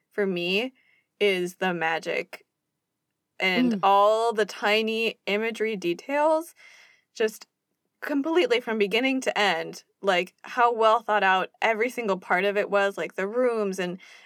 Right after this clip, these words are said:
Speaker 1: it was just all so interesting and evocative and different, and I think that really made the book.
Speaker 2: Yeah, is it safe to say that my favorite character was the circus?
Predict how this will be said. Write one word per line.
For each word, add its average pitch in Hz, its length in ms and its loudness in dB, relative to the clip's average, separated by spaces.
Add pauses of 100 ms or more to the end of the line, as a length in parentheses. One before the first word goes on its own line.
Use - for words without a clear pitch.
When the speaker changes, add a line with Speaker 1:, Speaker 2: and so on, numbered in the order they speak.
Speaker 1:
it - 80 -2
was 220 120 2
just - 380 -8
all 220 340 4
so 208 400 2
interesting 240 440 -2
and 190 80 -2
evocative 185 600 0
and 170 140 -4
different, 180 560 -2
and 165 280 -8 (640)
I 240 100 2
think 240 200 -2
that 202 380 4 (200)
really 185 760 -2 (100)
made 165 220 -6
the 147 80 -4
book. - 380 -8 (1200)
Speaker 2:
Yeah, 330 200 -2
is 220 160 -4
it 254 120 -4
safe 254 280 -4
to 247 120 -6
say 190 320 -4
that 175 120 -8
my 180 180 -6
favorite 180 440 -8
character 160 560 -12
was 156 260 -12
the 160 100 -14
circus? - 680 -14